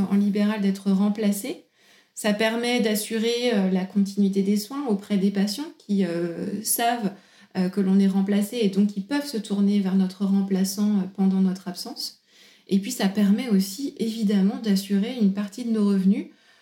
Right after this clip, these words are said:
Euh, cette partie de, de nos revenus, elle permet, euh, en fait, de, de payer les charges, hein, qui continuent, euh, évidemment, de courir. Euh, ce qui permet d'assurer entre les aides, effectivement, de la C P A M dont, dont je viens de parler et, euh, le remplacement,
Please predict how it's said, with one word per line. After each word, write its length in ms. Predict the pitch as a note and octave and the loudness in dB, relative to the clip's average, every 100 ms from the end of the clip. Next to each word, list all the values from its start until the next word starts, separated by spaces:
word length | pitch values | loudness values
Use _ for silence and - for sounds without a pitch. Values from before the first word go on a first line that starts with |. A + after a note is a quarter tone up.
| _ _ G3 | _ _ 0
Euh, 260 | F#3 F3+ | 2 2
cette 200 | F#3 G3 | 0 -2
partie 380 | A3 A3 - B3+ | -2 -6 -4 -2
de, 180 | G3+ F#3 | 0 0
de 180 | F#3 F#3+ | 2 4
nos 160 | F#3+ | 4
revenus, 400 | F#3+ G3 F#3+ C4+ B3+ | 4 2 2 0 -2
elle 120 | F#3 | -2
permet, 380 | G3 F#3+ G#3 A#3+ | 0 2 2 2
euh, 360 | G3 F3 - - | 0 0 -4 -4
en 80 | F#3 | -4
fait, 320 | A3+ A3+ - | -2 -6 -6
de, 280 | F3+ D#3+ F3+ | -6 -4 -2
de 140 | F#3 | -4
payer 360 | F#3 G3+ G3 A#3+ | 0 0 2 0
les 140 | F3+ | -2
charges, 320 | F#3 C4+ C#4+ | -2 -4 -2
hein, 100 | G#3 G3+ | -2 -2
qui 120 | - | -2
continuent, 540 | G3 G3 F#3+ F#3+ A#3 | -2 0 0 0 0
euh, 180 | G3 F3+ | -2 0
évidemment, 400 | F#3+ F3+ F3 G3+ | 0 0 0 0
de 140 | G#3+ G3 | 0 -2
courir. 380 | - F3+ A#3 - - _ F#3+ | -2 -2 -2 -4 -14 _ -4
Euh, 240 | F#3 F3+ | -2 0
ce 100 | F#3+ | -2
qui 140 | - G3+ | -2 0
permet 320 | G#3 G3 C#4 | 2 2 2
d'assurer 540 | A3+ A3 - A#3+ A#3+ | -2 -4 -4 -4 0
entre 280 | G#3 G3+ G#3+ | 0 0 -2
les 320 | F#3 A3+ B3 | 0 0 0
aides, 200 | B3 G#3 | 0 0
effectivement, 560 | F#3+ G#3 G3 - G#3+ G#3 | 0 -2 -6 -4 0 2
de 40 | |
la 120 | F#3+ | 2
C 140 | G3 G3 | 0 -2
P 120 | G3 | 0
A 40 | |
M 180 | G3 G3 | 2 2
dont, 320 | F3 F3+ F#3 | 0 -6 -2
dont 60 | F#3+ | 0
je 60 | G3 | 2
viens 120 | G3 | 2
de 60 | |
parler 460 | G3+ G3+ G#3 A3 G3 | 2 -2 -2 -2 -4
et, 260 | B3 B3+ A#3+ F#3+ | -4 -4 -4 -2
euh, 120 | F#3+ | 0
le 120 | F#3 | 2
remplacement, 720 | F#3+ F#3+ F#3+ F#3 - A3 C#4 | 2 0 0 -2 -2 -4 -6